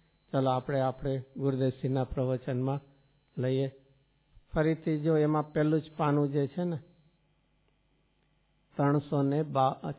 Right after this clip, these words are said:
છપ્પન નંબરનું પાનું છે, ત્રણસો છપ્પન. એમાં પહેલું જ ગુરુદેવશ્રી શરૂ કરે છે, સંસ્કૃત વાંચે છે, "એષ આત્મા આત્માનમ સમુપેતિ એન આત્માની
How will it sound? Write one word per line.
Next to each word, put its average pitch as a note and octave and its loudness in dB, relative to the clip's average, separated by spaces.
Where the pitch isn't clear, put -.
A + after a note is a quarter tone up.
છપ્પન D3+ -2
નંબરનું C#3+ 0
પાનું C3+ -2
છે, B2 -8
ત્રણસો C#3 -2
છપ્પન. B2+ -6
એમાં C3+ 0
પહેલું E3 2
જ D3+ -2
ગુરુદેવશ્રી D3 0
શરૂ C#3 -2
કરે D#3+ 0
છે, D#3+ -8
સંસ્કૃત D3 -4
વાંચે C#3 -2
છે, B2+ -10
"એષ F#3 6
આત્મા C#3 2
આત્માનમ C3 0
સમુપેતિ E3+ 6
એન D3+ 6
આત્માની C3+ 2